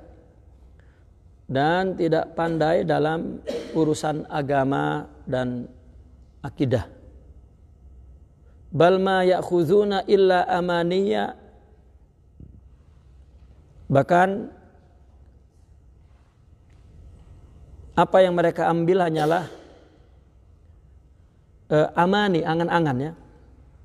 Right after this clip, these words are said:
Kasairil amani dunyawiyah taqlidan li ur-, li ru'usaihim wa ruhbanihim. Ya,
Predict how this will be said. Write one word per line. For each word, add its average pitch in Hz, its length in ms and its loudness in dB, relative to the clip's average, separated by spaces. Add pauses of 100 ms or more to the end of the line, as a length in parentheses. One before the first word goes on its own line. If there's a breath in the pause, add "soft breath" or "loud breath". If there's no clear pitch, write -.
(360)
Kasairil 190 560 4
amani 175 400 0
dunyawiyah 151 640 2
taqlidan 151 640 2
li 147 240 2
ur-, 160 400 0
li 156 240 2
ru'usaihim 156 880 0
wa 143 160 0
ruhbanihim. 123 600 -4 (1500 soft breath)
Ya, 123 60 -12